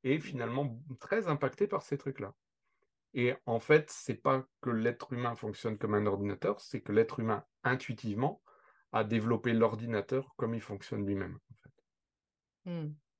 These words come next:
Speaker 1: Et,
Speaker 2: Ouais.
Speaker 1: euh, et quand je vais dans le système d'un informaticien, que je vois comment il fonctionne, et puis que je l'aide à exprimer ce qu'il y a à l'intérieur de lui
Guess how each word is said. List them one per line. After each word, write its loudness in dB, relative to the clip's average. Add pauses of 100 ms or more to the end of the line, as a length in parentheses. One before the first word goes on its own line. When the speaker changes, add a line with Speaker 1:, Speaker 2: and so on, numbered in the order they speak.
(240)
Speaker 1:
Et, 6
Speaker 2:
Ouais. -6
Speaker 1:
euh, 4 (280)
et -2 (220)
quand -4 (540)
je -2
vais 4
dans 6
le 2
système -2
d'un -2
informaticien, -2 (680)
que -4
je -6
vois 2
comment 0
il 0
fonctionne, -6 (240)
et -12
puis -10
que 0
je 0
l'aide 8
à 2
exprimer -2
ce -14
qu'il -2
y 2
a 2
à 0
l'intérieur -4
de -6
lui -6